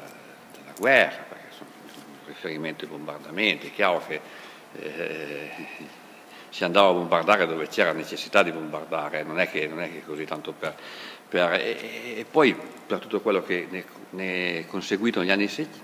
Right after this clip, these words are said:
seguenti era un'eccellenza in un panorama ferroviario generale piuttosto arretrato. Qui è successo quello che, eh, paradossalmente è che mentre in alcune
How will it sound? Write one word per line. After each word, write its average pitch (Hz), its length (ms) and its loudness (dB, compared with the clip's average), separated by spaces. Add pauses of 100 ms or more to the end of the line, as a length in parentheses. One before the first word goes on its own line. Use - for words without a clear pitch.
seguenti 151 480 0
era 117 140 6
un'eccellenza 117 1120 4
in 110 120 2
un 117 160 2
panorama 117 800 6 (260)
ferroviario 107 580 8
generale 90 500 4
piuttosto 85 800 -2 (220)
arretrato. 80 800 -2 (340)
Qui 202 200 2
è - 80 4
successo 113 640 4
quello 107 360 0
che, 107 380 0 (380)
eh, 82 420 -6
paradossalmente 110 880 4
è 85 60 6
che 92 100 -2
mentre 123 300 2
in 90 80 2
alcune 92 480 2